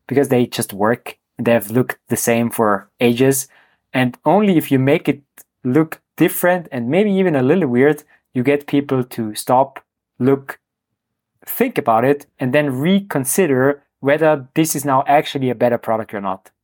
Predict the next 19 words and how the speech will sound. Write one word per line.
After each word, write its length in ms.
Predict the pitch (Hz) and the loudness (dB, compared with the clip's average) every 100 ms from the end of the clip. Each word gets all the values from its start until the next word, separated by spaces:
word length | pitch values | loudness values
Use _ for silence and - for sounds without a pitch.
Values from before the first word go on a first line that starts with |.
| _ | _
And 140 | 139 | -2
if 180 | 175 170 | -2 -2
you 120 | 170 | -2
would 180 | 151 131 | -2 -2
do 360 | 143 143 131 131 _ _ _ | 0 2 2 -2 _ _ _
Apple 320 | 156 175 160 | 0 0 0
design, 560 | 117 104 107 113 170 214 _ _ _ _ _ - | -4 -6 -6 -4 -6 -8 _ _ _ _ _ -2
then 280 | 139 160 | 0 0
you 140 | 151 131 | -2 -2
would 160 | 131 - - | -4 -6 -4
not 420 | 127 127 123 - 107 | 0 0 -2 -10 -2
get 220 | 120 - | -2 -2
people, 500 | - - 110 104 95 _ - | -6 -6 -6 -6 -8 _ -8
um, 580 | 113 104 104 101 98 - - | -4 -2 -2 -4 -10 -14 -12
stop 400 | - 120 - - | -2 0 -2 -10
and 100 | 98 | -4
think 200 | - 202 | -2 -2
about 200 | 95 92 | -2 -4
it. 200 | - - | -6 -20